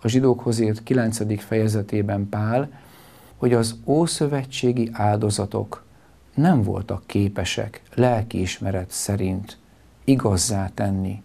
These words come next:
a szolgálattevőt. De ezt mondja a tizennegyedik versben,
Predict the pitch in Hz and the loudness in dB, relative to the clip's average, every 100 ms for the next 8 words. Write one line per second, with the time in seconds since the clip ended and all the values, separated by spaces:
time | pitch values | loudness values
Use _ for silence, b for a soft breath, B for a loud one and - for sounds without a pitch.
0 | - 101 - 104 104 104 98 101 - 113 | -12 -6 -2 0 0 0 -2 -4 -6 -8
1 | 107 - - - - _ _ _ _ B | -8 -10 -14 -20 -20 _ _ _ _ B
2 | B B B B B B B B B _ | B B B B B B B B B _
3 | - _ 127 139 185 - 131 120 113 123 | -20 _ 4 4 4 2 2 2 4 2
4 | 139 139 - _ _ _ - 113 117 113 | 0 -4 -12 _ _ _ -6 -2 2 2
5 | 110 110 110 110 107 113 107 107 107 113 | 4 2 2 0 0 0 0 0 0 -2
6 | 135 135 | -2 -6